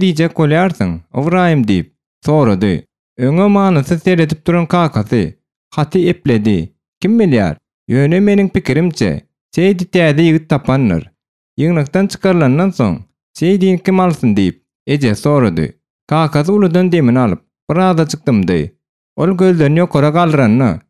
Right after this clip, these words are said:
gözleri ýaşdan doldy. Indi Liýanyň endam jümşüldäp gitdi. Görnüşine görä, Ionadan başga hiç kimem däl diýip ol aýtdy. "Ah, Ibrahim" diýip, eje ellerini ýüregine ysdy.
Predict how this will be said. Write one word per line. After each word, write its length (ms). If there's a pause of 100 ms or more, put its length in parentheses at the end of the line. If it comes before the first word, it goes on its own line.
(140)
gözleri 400
ýaşdan 460
doldy. 420 (540)
Indi 320
Liýanyň 540 (160)
endam 440
jümşüldäp 640
gitdi. 460 (340)
Görnüşine 440
görä, 420 (280)
Ionadan 600
başga 260
hiç 320
kimem 300
däl 280 (240)
diýip 240
ol 160
aýtdy. 500 (520)
"Ah, 220 (240)
Ibrahim" 540
diýip, 200 (300)
eje 220 (180)
ellerini 380
ýüregine 380
ysdy. 420